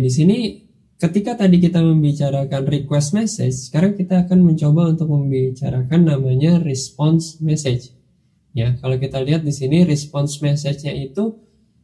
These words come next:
response dari server kepada kita itu apa ketika message kita diterima, ya.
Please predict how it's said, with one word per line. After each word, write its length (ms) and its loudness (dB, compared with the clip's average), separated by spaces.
response 640 2
dari 160 2
server 640 0
kepada 400 -2
kita 320 -2
itu 160 0
apa 400 -2
ketika 560 0
message 400 -2
kita 240 -2
diterima, 640 0
ya. 320 -2